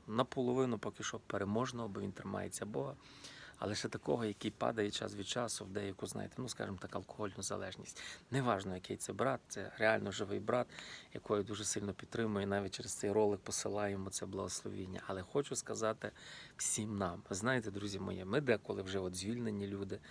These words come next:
чи які ніколи не падали в ту залежність, дивимося на таку залежну людину, яка просто дияволом примушуються, наприклад, щоб їсти заборонені речовини або пити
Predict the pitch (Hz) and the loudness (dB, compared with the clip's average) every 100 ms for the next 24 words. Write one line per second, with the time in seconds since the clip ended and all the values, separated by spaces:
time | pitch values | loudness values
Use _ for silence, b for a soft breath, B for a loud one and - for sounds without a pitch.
0 | B B B - - 101 - 107 101 - | B B B -4 -2 -2 0 2 2 2
1 | 117 107 101 92 104 101 101 - 98 101 | 2 4 4 2 4 4 4 0 0 4
2 | 113 113 104 92 90 120 120 - 110 95 | 4 4 2 0 2 2 4 0 -2 -6
3 | - 113 104 104 107 101 101 98 101 120 | -4 -4 0 2 2 0 -4 -4 0 2
4 | 107 101 - 107 104 B B B B B | 2 0 0 2 0 B B B B B
5 | - 107 - 104 107 107 113 110 104 101 | -2 0 0 0 2 2 4 4 2 2
6 | 101 - - - - 101 101 107 107 - | -2 -4 -16 -10 -4 0 4 4 2 0
7 | 98 95 - 98 95 - - - - 101 | -2 -2 -2 -4 -4 -4 -4 -2 -4 -4
8 | 98 95 104 104 - 101 95 98 104 104 | -4 -2 2 2 2 0 -2 0 2 4
9 | 101 101 98 - 101 101 98 92 98 98 | 2 0 -2 -4 -2 -2 0 -2 -2 -4
10 | - - 107 - - | -4 0 2 0 -6